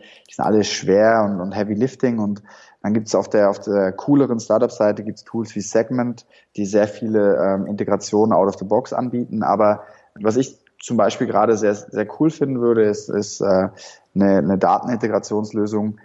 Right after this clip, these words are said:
die eher für, ich sag mal, technische Marketingleute ge-, gebaut ist. Also Leute, die nicht out of the box was brauchen, sondern die auch, m, was, äh, programmieren können, ähm, um halt zwei Systeme miteinander zu verengen. Ich weiß, hört sich jetzt nicht nach, äh,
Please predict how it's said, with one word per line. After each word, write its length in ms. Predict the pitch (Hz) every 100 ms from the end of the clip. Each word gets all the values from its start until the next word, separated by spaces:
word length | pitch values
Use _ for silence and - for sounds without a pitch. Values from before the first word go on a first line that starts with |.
| _ _ -
die 240 | 113 113
eher 240 | 113 117
für, 540 | 117 - 117 107 104 - - _ _
ich 60 |
sag 140 | - 104
mal, 140 | 110
technische 560 | 98 - 117 - 107 -
Marketingleute 760 | 101 87 - 98 92 85 90 92
ge-, 120 | 90 _ _
gebaut 420 | - 92 82 95
ist. 140 | 87 -
Also 260 | 90 101 - - -
Leute, 340 | 107 113 113
die 100 | 110 107
nicht 300 | 127 - -
out 180 | 117
of 100 | 117 -
the 60 |
box 280 | 101 151 -
was 160 | 151 -
brauchen, 380 | 139 151 147
sondern 320 | 120 117 113 107
die 120 | 113
auch, 260 | 107 107 - _ _ -
m, 280 | 107 104 -
was, 360 | 95 110 - - -
äh, 140 | 104
programmieren 520 | 98 110 101 117 151 151
können, 400 | 143 135 135 135
ähm, 280 | 120 117 113
um 340 | 110 107 107 104
halt 220 | 101 101 - -
zwei 180 | - 104
Systeme 400 | 98 101 92 92
miteinander 360 | 90 95 85 82
zu 140 | -
verengen. 420 | 90 87 85 87 - -
Ich 140 | -
weiß, 380 | 104 139 - -
hört 160 | 110
sich 100 | 107
jetzt 200 | 113 - 120
nicht 160 | 110
nach, 300 | 113 104 -
äh, 300 | 101 98 98